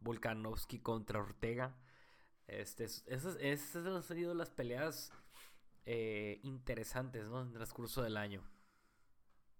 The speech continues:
Que han habido otras que nos llaman mucho la atención, pero ahorita tenemos el, esta cartelera que desde la, desde las preliminares,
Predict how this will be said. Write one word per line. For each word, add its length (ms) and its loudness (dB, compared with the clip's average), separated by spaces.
Que 80 -4
han 100 0
habido 300 0
otras 340 -4
que 140 -4
nos 180 -4
llaman 240 2
mucho 240 2
la 60 2
atención, 500 -2
pero 200 8
ahorita 680 2
tenemos 760 2
el, 300 -2
esta 300 -4
cartelera 720 0
que 520 0
desde 500 2
la, 320 2
desde 400 4
las 300 2
preliminares, 1300 0